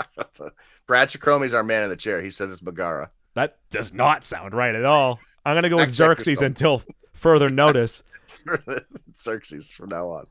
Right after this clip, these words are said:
Speaker 2: But yeah, this is super fun, and for twenty-two bucks, you can't beat it. I think the
Speaker 1: Yeah, you can't
Speaker 2: runtime
Speaker 1: beat
Speaker 2: of the
Speaker 1: that.
Speaker 2: game is only, like, two and a half, three hours, but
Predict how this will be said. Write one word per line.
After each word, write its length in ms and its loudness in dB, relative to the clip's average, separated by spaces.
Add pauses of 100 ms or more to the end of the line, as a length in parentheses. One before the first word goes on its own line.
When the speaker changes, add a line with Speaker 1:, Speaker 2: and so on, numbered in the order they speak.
Speaker 2:
But 100 4
yeah, 180 10
this 180 0
is 140 -4
super 260 0
fun, 260 2
and 120 0
for 80 -2
twenty-two 480 0
bucks, 300 0
you 60 -12
can't 240 0
beat 160 0
it. 200 -2
I 100 0
think 200 2
the 100 6
Speaker 1:
Yeah, 60 4
you 60 0
can't 220 6
Speaker 2:
runtime 80 6
Speaker 1:
beat 80 6
Speaker 2:
of 100 4
the 80 4
Speaker 1:
that. 100 4
Speaker 2:
game 200 4
is 100 4
only, 200 2
like, 240 0
two 220 0
and 80 0
a 40 2
half, 280 2
three 240 2
hours, 380 4
but 280 4